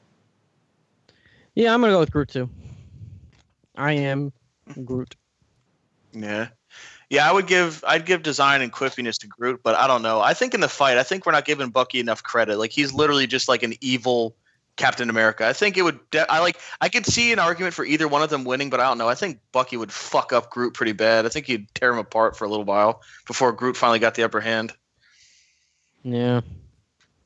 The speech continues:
Speaker 2: But yeah, regardless of the fight, I'd have to give to, ju-, I'd have to give design, even though Winter Soldier is, like, probably my second favorite Marvel movie. Uh, just that entr-, the, when he finally fights Captain America hand to hand,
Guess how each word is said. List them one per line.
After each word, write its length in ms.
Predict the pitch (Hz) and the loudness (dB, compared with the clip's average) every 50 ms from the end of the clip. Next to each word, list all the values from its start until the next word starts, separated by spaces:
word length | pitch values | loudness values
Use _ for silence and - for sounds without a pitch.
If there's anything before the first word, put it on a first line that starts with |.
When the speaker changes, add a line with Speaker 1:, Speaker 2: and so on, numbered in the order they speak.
| _ _ - - - _ _ _ _ _ _ _ _ _ _ 156 | _ _ -20 -20 -20 _ _ _ _ _ _ _ _ _ _ -2
Speaker 2:
But 140 | - 147 143 | 0 2 4
yeah, 160 | 143 135 131 123 | 4 4 2 0
regardless 420 | 131 120 151 143 147 135 127 - | 0 0 2 2 2 2 0 -2
of 100 | 127 110 | -4 -4
the 60 | 113 - | -4 -4
fight, 280 | - - 117 110 104 | 0 2 2 4 4
I'd 160 | 110 117 113 | 4 2 4
have 140 | 117 113 - | 2 0 -2
to 60 | - _ - | -4 _ -12
give 200 | 104 101 98 - | -12 -12 -8 -8
to, 280 | - 107 101 101 110 - - | -8 -6 -6 -8 -10 -10 -8
ju-, 120 | - 127 101 | -4 0 2
I'd 140 | 113 131 | 4 4
have 100 | 147 147 - | 4 2 0
to 60 | 147 | 0
give 220 | 120 131 127 113 | -2 -2 -2 -2
design, 500 | 104 113 107 113 110 107 113 113 113 117 - - | -4 -2 0 2 4 4 2 0 -2 -4 -6 -6
even 220 | 135 127 135 135 | -4 -4 0 2
though 300 | 131 127 123 120 120 120 - | 4 4 4 2 0 -4 -8
Winter 180 | 131 127 - 123 | -8 -8 -6 -4
Soldier 380 | - - 127 120 110 104 113 | -4 -2 -2 -4 -4 -4 -4
is, 240 | 98 107 110 104 - | -2 -2 -2 -2 0
like, 260 | 117 110 107 101 - _ _ _ - | 2 2 2 0 -4 _ _ _ -12
probably 440 | - - 135 127 123 127 117 120 120 | -4 0 0 0 0 0 -2 -2 -2
my 140 | 110 107 104 | -2 0 0
second 420 | - - - 123 110 - 110 92 | 0 2 2 2 0 0 -4 -6
favorite 280 | - 120 117 107 101 92 | -4 -4 -2 -2 -2 0
Marvel 280 | 104 107 113 110 110 | 2 2 2 0 -2
movie. 440 | 104 98 98 95 95 98 101 101 104 _ _ _ - - - - _ _ _ - | -8 -8 -8 -6 -6 -6 -6 -6 -8 _ _ _ -20 -20 -20 -20 _ _ _ -2
Uh, 200 | 104 101 98 98 | 0 2 2 2
just 320 | 95 120 117 - - - _ _ _ _ _ - | 0 -2 -4 -4 -4 -6 _ _ _ _ _ -2
that 140 | 131 139 - | 0 0 2
entr-, 300 | 151 160 175 - 180 123 | 2 0 0 0 -2 0
the, 140 | 151 170 165 | 2 0 0
when 200 | 160 160 160 156 | 2 0 -2 -2
he 160 | 151 180 190 | 0 -4 -6
finally 320 | 180 - 214 208 214 208 185 | -4 0 0 0 2 0 0
fights 260 | - 185 170 170 - | 0 0 0 0 -2
Captain 300 | - - 160 151 - 143 | 0 0 0 0 0 -2
America 280 | 131 131 135 - - 127 | 0 0 0 2 0 -2
hand 200 | 131 139 135 131 | 0 -2 -2 -2
to 60 | 123 | -4
hand, 360 | - 120 117 120 120 120 120 | -2 0 0 0 0 -2 -4